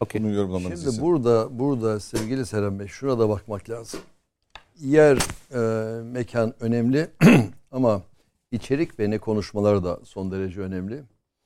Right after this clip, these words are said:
Speaker 3: Biraz önce, e, sevgili Nedim söyledi, sonra Mete kardeşimiz de devam etti. Türkiye'nin şu anda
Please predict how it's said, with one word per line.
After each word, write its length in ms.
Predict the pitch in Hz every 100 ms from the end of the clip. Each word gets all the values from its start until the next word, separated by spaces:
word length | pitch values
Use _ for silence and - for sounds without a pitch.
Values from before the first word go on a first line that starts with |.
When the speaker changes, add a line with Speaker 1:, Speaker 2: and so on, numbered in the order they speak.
| _ _ _ _ _ _
Speaker 3:
Biraz 240 | - 151 120
önce, 300 | 120 113 120 123 113 139
e, 40 | 113 110 107 104 104 101 -
sevgili 640 | - 107 104 107 110 107 -
Nedim 300 | 117 101 101
söyledi, 380 | 92 143 147 92
sonra 500 | 90 110 107 107 98 - _ _ -
Mete 240 | 104 113
kardeşimiz 640 | 104 98 98 - 107 104
de 140 | 98 85
devam 260 | 107 135
etti. 240 | 98 - 107 - _ _ _ _ _ _ _ _ _ _ _ _ _ _
Türkiye'nin 440 | 220 180 185 123
şu 220 | 98 - 107
anda 320 | 98 90